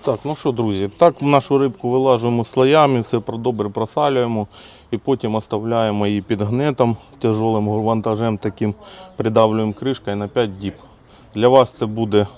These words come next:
три секунди, а для мене буде п'ять ізморительних діб, щоб дочекатися цієї смачної тараньки, її помити і вивісити її сушитися далі включимо. Так, ну що, друзі, от наші п'ять раз суток вже пройшли. Сьогодні будемо вимачувати рибку.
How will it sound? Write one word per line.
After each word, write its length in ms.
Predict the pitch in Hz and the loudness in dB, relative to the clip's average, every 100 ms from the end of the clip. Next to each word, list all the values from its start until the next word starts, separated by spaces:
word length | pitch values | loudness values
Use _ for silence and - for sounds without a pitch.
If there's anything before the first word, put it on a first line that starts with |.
| - - - - - - | -20 -20 -20 -20 -12 -2
три 200 | 127 127 | 0 2
секунди, 520 | 131 - 160 139 120 | 0 -2 -2 2 2
а 40 | |
для 140 | 110 117 | 2 0
мене 260 | 123 117 | 0 -2
буде 240 | 107 107 104 | -2 -4 -2
п'ять 300 | 127 120 113 | 0 0 -2
ізморительних 680 | 107 110 113 107 104 101 | -4 -2 -4 -2 -4 -4
діб, 200 | 104 123 | -6 -8
щоб 220 | - 104 95 | -6 -6 -4
дочекатися 680 | 101 101 113 107 107 - | -4 -4 -2 -2 -4 -8
цієї 240 | 95 107 104 | -6 -4 -6
смачної 460 | 107 101 107 101 | -6 -8 -4 -4
тараньки, 480 | 95 101 101 101 98 | -2 -2 -2 -4 -6
її 140 | 101 95 | -6 -4
помити 500 | 104 107 127 - 98 | -4 -2 -4 -4 -4
і 40 | |
вивісити 480 | 95 107 98 - 101 | -4 -6 -8 -10 -10
її 120 | 95 | -10
сушитися 600 | - 98 95 92 - 78 - - - - 95 | -10 -10 -10 -10 -14 -16 -20 -20 -20 -20 -6
далі 260 | 98 98 | -2 -2
включимо. 520 | 95 - 110 - 90 | -4 -6 -8 -6 -4
Так, 300 | 82 110 104 | 2 2 2
ну 100 | 143 | -2
що, 160 | 143 135 | 2 2
друзі, 320 | 110 107 98 | 4 2 2
от 240 | 110 139 131 | 2 2 4
наші 300 | 131 - 113 | 4 4 2
п'ять 280 | 131 113 | 4 4
раз 180 | 120 117 | 4 2
суток 320 | - 120 120 | 0 -2 0
вже 160 | 110 113 | 2 0
пройшли. 520 | 107 113 107 156 170 - - - - - - | 2 0 0 0 0 -2 -12 -20 -20 -20 -20
Сьогодні 320 | - 120 113 | -2 0 2
будемо 340 | 107 113 113 113 | 2 2 2 4
вимачувати 600 | 117 113 - 110 107 110 | 4 2 2 0 2 2
рибку. 520 | 123 135 - 143 | 2 0 -2 0